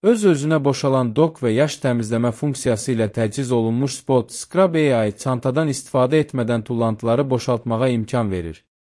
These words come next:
Model iyirmi millimetr hündürlüyündə kənarları aşmaq qabiliyyətinə malikdir. Avstraliya və Böyük Britaniyada iki min iyirmi altıncı ilin ilk yarısında təqdim olunacağı planlaşdırılır.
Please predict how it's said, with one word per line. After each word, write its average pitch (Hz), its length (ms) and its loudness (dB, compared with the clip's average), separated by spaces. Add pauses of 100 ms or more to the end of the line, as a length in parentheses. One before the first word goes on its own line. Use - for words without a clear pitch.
(120)
Model 165 520 2
iyirmi 151 420 2
millimetr 139 720 0
hündürlüyündə 113 800 2
kənarları 123 720 0
aşmaq 143 400 -4
qabiliyyətinə 110 680 0
malikdir. 95 680 -4 (360)
Avstraliya 190 600 2
və 120 240 2
Böyük 160 300 2
Britaniyada 123 680 0
iki 123 320 -4
min 160 200 2
iyirmi 127 400 2
altıncı 113 560 -2
ilin 131 340 2
ilk 143 280 -2
yarısında 113 480 0
təqdim 113 460 0
olunacağı 110 580 0
planlaşdırılır. 101 800 -2